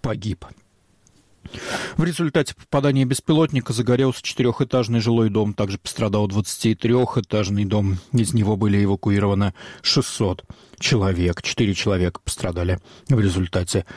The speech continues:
ночной атаки беспилотников на Харьков.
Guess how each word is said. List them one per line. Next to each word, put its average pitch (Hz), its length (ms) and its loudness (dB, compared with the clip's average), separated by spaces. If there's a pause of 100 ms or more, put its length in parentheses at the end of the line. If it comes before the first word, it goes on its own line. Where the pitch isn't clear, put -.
(140)
ночной 104 480 0
атаки 92 400 -2 (240)
беспилотников 101 1000 0 (340)
на 113 220 4
Харьков. - 640 -6